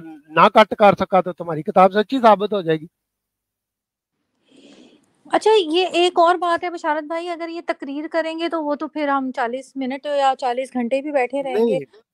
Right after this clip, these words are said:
Speaker 2: कुछ
Speaker 1: बात ये है कि
Speaker 2: रेफरेंसेस
Speaker 1: जो, जो
Speaker 2: बताएं।
Speaker 1: debate होती है, नहीं,
Speaker 2: हम्म।
Speaker 1: जो debate होती है वो तो इसी तरह होती है ना, लेकिन issue ये है कि ये Quran पे तो बात ही नहीं कर रहा वो।
Speaker 2: हम्म। बिल्कुल।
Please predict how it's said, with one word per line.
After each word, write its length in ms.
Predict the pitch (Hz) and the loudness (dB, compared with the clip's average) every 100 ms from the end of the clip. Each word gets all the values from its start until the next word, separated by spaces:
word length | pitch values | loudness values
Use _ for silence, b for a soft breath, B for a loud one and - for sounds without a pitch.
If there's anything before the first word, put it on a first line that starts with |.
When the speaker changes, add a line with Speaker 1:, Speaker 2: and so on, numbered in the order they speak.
| - | -4
Speaker 2:
कुछ 120 | 143 | 2
Speaker 1:
बात 300 | 147 170 175 | 4 2 2
ये 160 | 175 | 2
है 60 | 196 | 2
कि 100 | - | 2
Speaker 2:
रेफरेंसेस 80 | 302 | -2
Speaker 1:
जो, 60 | |
जो 80 | - | -2
Speaker 2:
बताएं। 420 | 285 262 247 190 | -2 -2 -2 -2
Speaker 1:
debate 400 | 175 160 185 220 | -4 4 4 4
होती 280 | 180 - 139 | 0 -6 -6
है, 160 | 143 160 _ _ _ _ | -6 -6 _ _ _ _
नहीं, 180 | 160 208 | -2 0
Speaker 2:
हम्म। 240 | 226 214 208 | 0 -8 -10
Speaker 1:
जो 80 | 147 | -12
debate 480 | 151 135 139 170 - | -12 -8 -4 -4 -4
होती 200 | 170 143 | -16 -10
है 80 | 160 | -8
वो 180 | 160 170 | -8 -12
तो 160 | 170 143 160 | -14 -14 -12
इसी 260 | 151 175 | -8 -6
तरह 180 | - 135 | -4 -6
होती 220 | 117 - | -8 -10
है 80 | 135 | -8
ना, 100 | 185 B B B | -8 B B B
लेकिन 260 | 160 165 220 - | -6 -4 -4 -4
issue 300 | 202 - 247 | -6 -4 -6
ये 380 | 220 190 160 147 | 4 6 6 4
है 80 | |
कि 100 | 196 | 2
ये 120 | 247 262 | 0 -2
Quran 360 | 277 269 269 | 2 4 4
पे 100 | 262 | 2
तो 100 | 285 | 0
बात 260 | 254 285 302 | 8 8 8
ही 60 | 320 | 2
नहीं 100 | 320 | 4
कर 200 | 262 233 | 6 6
रहा 100 | 226 | 0
वो। 160 | 208 _ _ _ _ 247 | -6 _ _ _ _ -6
Speaker 2:
हम्म। 340 | 226 214 214 - _ _ _ _ _ _ _ _ _ _ _ _ _ _ _ _ _ _ _ 226 | -4 -4 -8 -12 _ _ _ _ _ _ _ _ _ _ _ _ _ _ _ _ _ _ _ 0
बिल्कुल। 380 | 240 240 233 | 2 2 0